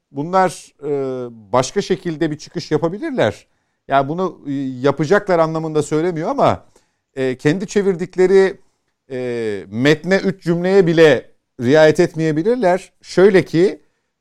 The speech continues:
karşısında duranlar açısından, yani bu açıklamayı başka türlü okumaya çalışanlar açısından da onları destekleyici mahiyette şöyle bir sonuç ortaya çıkabilir diyor. Yani burada sadece bir hatırlatma vardır.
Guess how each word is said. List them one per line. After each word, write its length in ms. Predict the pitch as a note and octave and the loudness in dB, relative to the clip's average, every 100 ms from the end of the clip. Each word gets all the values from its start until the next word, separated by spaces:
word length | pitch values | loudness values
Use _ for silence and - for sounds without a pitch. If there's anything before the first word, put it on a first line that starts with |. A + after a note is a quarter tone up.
| _ _ | _ _
karşısında 680 | C3+ C3+ D#3+ - F3+ G#3 | 2 2 2 -4 0 2
duranlar 400 | F3+ F3 E3 F3 | 4 4 4 4
açısından, 560 | E3 D3 C3 C#3 C3 A#2 | 2 2 -4 -4 -2 -2
yani 260 | A#2 G#2+ A#2 | -2 0 -2
bu 120 | D3 | -2
açıklamayı 580 | C3+ C#3 - C#3 C#3+ B2+ | -4 -6 -2 -2 0 0
başka 260 | B2 - | 0 0
türlü 260 | F#3+ F3 D#3 | 0 0 0
okumaya 380 | C3 C#3 C3+ B2+ | -2 -4 -6 -6
çalışanlar 540 | C#3+ B2+ - C3+ C#3 | -6 -6 -6 -4 -2
açısından 680 | B2 A#2+ - A#2 A2 G2+ G#2 | -4 -6 -14 -8 -6 -6 -4
da 200 | F#3+ - C3+ _ _ _ | -4 -6 -18 _ _ _
onları 420 | A#2+ C3 D#3 G3+ | -2 0 2 4
destekleyici 680 | F#3+ F3 E3 - D3 C#3 C#3+ | 4 2 0 -2 -2 -2 -2
mahiyette 800 | C3+ B2 A2 A#2 G#2 - G#3 G#3 _ _ | -2 -2 -2 -4 -4 0 0 0 _ _
şöyle 400 | - - G#3+ G#3 | -6 4 6 6
bir 60 | G3+ | 4
sonuç 340 | - F#3+ F#3+ | 0 -2 0
ortaya 340 | F#3 D#3 E3+ D#3 | 0 0 -2 -2
çıkabilir 520 | - E3+ D#3 F3 B2+ | -2 -2 0 -2 -4
diyor. 140 | F2+ | -4
Yani 380 | F2+ B2 C3 C#3 | 0 2 2 0
burada 240 | G3 G3+ | 0 2
sadece 440 | G3 A#3 A#3 A3 G#3 | 4 4 4 2 2
bir 40 | |
hatırlatma 600 | G3 G3+ G3 F3+ E3+ D3+ | 2 4 2 2 2 0
vardır. 420 | A2+ E2+ G2+ - | 0 -2 -6 -14